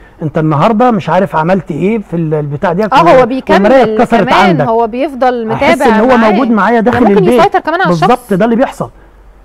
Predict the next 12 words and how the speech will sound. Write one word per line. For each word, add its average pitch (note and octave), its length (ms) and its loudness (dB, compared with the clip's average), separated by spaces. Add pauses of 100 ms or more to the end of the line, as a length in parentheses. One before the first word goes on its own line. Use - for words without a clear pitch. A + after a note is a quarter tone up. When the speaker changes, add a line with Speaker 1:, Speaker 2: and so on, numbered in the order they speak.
(140)
Speaker 1:
يقول F#3+ 200 2
إن، G3+ 180 2
إن F3 240 0
اتفاجئت F#3+ 420 -4
إن G3+ 160 2
بيقول G#3+ 300 -2
كمان: A3 380 -2
"المراية F3+ 280 0
عندك F#3 340 -2
اتكسرت F3+ 500 -4
امبارح E3 340 -4
بالليل". C#3 260 -4